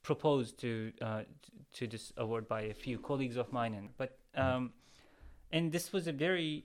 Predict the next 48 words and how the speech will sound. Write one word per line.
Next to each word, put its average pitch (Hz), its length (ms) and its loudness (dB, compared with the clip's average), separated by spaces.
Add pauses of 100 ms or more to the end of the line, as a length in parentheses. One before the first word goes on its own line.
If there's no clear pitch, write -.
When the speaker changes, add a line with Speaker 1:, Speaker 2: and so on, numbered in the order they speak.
Speaker 1:
um, 123 540 2
important 131 440 0
turning 123 300 -2
point 104 420 -10
of - 220 -6
my 113 100 -2
career, 113 360 -4
I - 100 -8
think, - 240 -16
because 120 400 -4
this 135 300 -2
made 135 200 0
me 127 140 0
realize 120 400 2
that 110 260 -6 (200)
the, 120 200 2
the 117 120 -2
medical 127 560 4
field 107 320 -6
that 110 100 -2
I 110 140 0
was 107 180 -4
involved 110 420 -4
in 117 160 -12 (100)
Speaker 2:
<clears throat> - 100 -4
Speaker 1:
officially, - 600 0 (160)
um, 107 520 -2
uh, 104 200 -4
was 117 220 4
not 135 180 2
necessarily 110 580 -4
the 113 160 -8
only 113 280 0
option 110 300 -8
I 107 80 -6
had 107 180 -8
in 117 140 -10
life. - 180 -12 (180)
I 110 140 6
Speaker 2:
Mm-hmm. 104 220 2
Speaker 1:
actually 113 320 -6
could 113 280 -4 (760)
really 143 160 2
put - 220 -8
much 135 280 2
more 120 160 0
effort 120 320 -6
into 110 400 -8